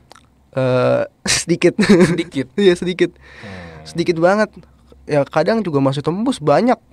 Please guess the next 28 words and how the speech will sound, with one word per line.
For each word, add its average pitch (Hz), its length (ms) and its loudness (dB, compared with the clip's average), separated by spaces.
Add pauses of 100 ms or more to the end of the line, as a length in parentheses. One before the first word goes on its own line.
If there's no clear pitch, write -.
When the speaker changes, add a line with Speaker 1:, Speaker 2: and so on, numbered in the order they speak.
(120)
Speaker 1:
tutorial 175 640 2
bypass 175 420 2
Windows 170 240 -2
Defender 180 340 -2
tuh 277 100 2
banyak. 196 320 0
Speaker 2:
Banyak. - 220 -10
Speaker 1:
Cara 165 180 0
bypassnya 165 420 -2
tuh 180 120 -8
banyak. 160 300 -6 (600)
Jadi 156 200 0
lebih 160 240 2
baik 139 220 0
pakai 143 280 -2
antivirusnya, 170 800 -2
antivirus 151 460 -4
yang 151 120 -6
berbayar 143 500 0
gitu-gitu 147 420 -6
sih, 160 140 -10
karena 151 240 -6
Speaker 2:
Oh, 160 100 0
Speaker 1:
udah 135 260 2
Speaker 2:
iya. - 80 -4
Speaker 1:
pasti 135 360 -2 (320)
aman. 131 420 0 (480)
Speaker 2:
Oh, 101 480 -18